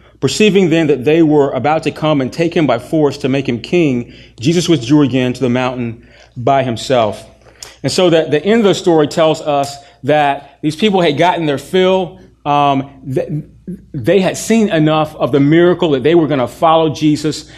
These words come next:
and they knew enough about the Old Testament that they were going to, that they, they said, "You know what? Isn't there a story about, uh, in, in Moses about a prophet coming and, and trumping all other prophets?" Th-, they were thinking, "You know what? We're gonna take this,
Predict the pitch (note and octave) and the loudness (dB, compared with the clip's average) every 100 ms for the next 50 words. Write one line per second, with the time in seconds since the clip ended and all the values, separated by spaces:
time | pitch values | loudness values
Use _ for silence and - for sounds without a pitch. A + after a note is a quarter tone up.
0 | - D#3+ D#3 D3+ C#3 C3+ - E3 G#3 A#3+ | -10 -4 -2 -2 -4 -8 -2 2 4 6
1 | G3+ G3+ E3 C3+ D3+ F#3 A3 G#3+ F3 E3 | 4 2 0 -2 -2 2 2 2 0 0
2 | D#3+ E3 C3+ F3 G3 D3 F3+ F3+ E3+ E3 | -2 -2 0 2 4 4 2 2 0 0
3 | C#3 B2+ - - C#3+ F#3 F#3 F#3 - E3+ | 0 -2 -8 -6 0 2 2 0 -6 -2
4 | F#3+ F3 - - A#3+ A#3 A#3+ A#3 - - | 0 -2 -4 0 2 4 4 0 -6 -18
5 | _ - - - - G3+ B3 A#3+ F3 - | _ -14 -14 -8 0 2 4 2 0 2
6 | F#3+ G#3 F#3 D#3 E3 E3 D3+ C#3 C3 C#3 | 2 2 0 0 0 0 -2 -2 -4 -4
7 | D#3+ E3 D#3 D#3+ F#3+ F3+ E3 C3+ - - | -4 0 4 4 2 2 0 0 -4 -2
8 | F3 F#3+ - - - F3 E3+ F3 F3+ F3 | 0 0 0 -4 -4 -2 0 0 -4 -6
9 | - - - D#3 D3+ C#3+ C#3 - - _ | -16 -16 -4 -2 0 -2 -4 -8 -20 _
10 | - C#3 C3+ - G3+ G3 F#3 - F3 F3+ | -6 -4 -4 -2 0 0 -2 0 0 2
11 | F#3 F3 D#3+ D#3+ D#3 E3 E3 F#3 F3 - | 2 0 0 0 0 0 0 -2 -8 -14
12 | - _ - F#3 D3+ G3 A3+ F#3+ F#3+ F3 | -20 _ -6 -6 0 4 4 4 2 0
13 | E3 F#3 G3 G#3 G3 - C3+ G3+ G#3 D#3+ | 0 2 2 2 0 -4 -4 -2 0 -2
14 | E3+ D3 C#3+ D#3 - | -4 -4 -4 -4 -6